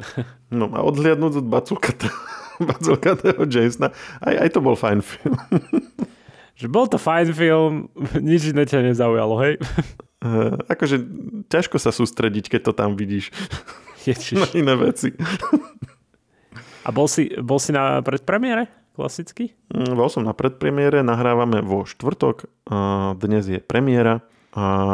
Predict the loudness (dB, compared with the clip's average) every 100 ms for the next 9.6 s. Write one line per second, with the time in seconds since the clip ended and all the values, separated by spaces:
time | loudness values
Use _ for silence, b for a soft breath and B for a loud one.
0 | -2 -6 _ -12 -4 -4 -4 -2 0 2
1 | 2 2 0 0 0 0 2 0 2 2
2 | 0 0 0 -2 -2 -4 0 0 2 0
3 | -2 -4 -6 -10 -10 -8 -4 -2 -2 -2
4 | -4 -2 -2 -2 -4 -4 -4 -4 -4 -8
5 | -8 -6 -2 -2 0 0 0 0 0 -2
6 | -2 -2 -4 -8 -6 -6 -8 -12 -6 0
7 | 0 -2 B B -20 -14 -6 -6 -6 -8
8 | -8 -6 -4 -2 0 -2 -4 -8 b b
9 | b -8 -4 -2 -4 -8